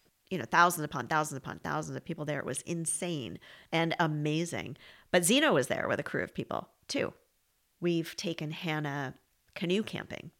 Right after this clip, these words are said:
where you load up your canoe and you paddle out to your site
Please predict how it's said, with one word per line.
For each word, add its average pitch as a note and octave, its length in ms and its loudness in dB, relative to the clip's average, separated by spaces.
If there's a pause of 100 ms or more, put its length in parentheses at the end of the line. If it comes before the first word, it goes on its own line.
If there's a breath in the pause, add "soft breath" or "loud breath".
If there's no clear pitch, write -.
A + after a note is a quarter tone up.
(760)
where D#3+ 180 0
you D3 420 -2 (100)
load D3+ 260 4
up F3 140 -2
your F3+ 140 -4
canoe C#3+ 500 -6 (100)
and C#3+ 160 -2
you D3 60 -2
paddle C#3+ 380 0
out C3 240 -2
to - 120 -6
your F#3 100 -4
site - 400 -8